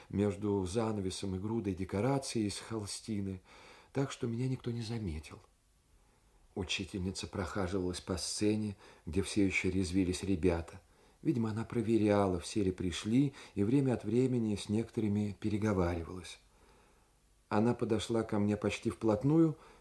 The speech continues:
и только тогда меня заметила. "Это ты, Нил?" "Да, мэм", ответил я. "Мне пришлось выйти из своего убежища". Она несколько раз моргнула,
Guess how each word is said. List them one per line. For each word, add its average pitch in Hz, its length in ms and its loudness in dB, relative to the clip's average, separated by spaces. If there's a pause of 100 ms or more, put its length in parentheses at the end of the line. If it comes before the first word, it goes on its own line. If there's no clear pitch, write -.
(100)
и 92 80 -6
только 135 280 4
тогда 113 360 2
меня 117 280 4
заметила. 92 680 0 (960)
"Это 135 260 12
ты, 208 280 8
Нил?" 127 380 8 (1200)
"Да, 123 360 4
мэм", 104 480 -2 (300)
ответил 101 460 -2
я. 101 320 2 (760)
"Мне 123 300 6
пришлось 107 540 2
выйти 101 300 2
из 95 120 0
своего 95 360 4
убежища". 87 720 2 (1300)
Она 120 540 4 (520)
несколько 113 800 0
раз 127 320 2
моргнула, 107 760 2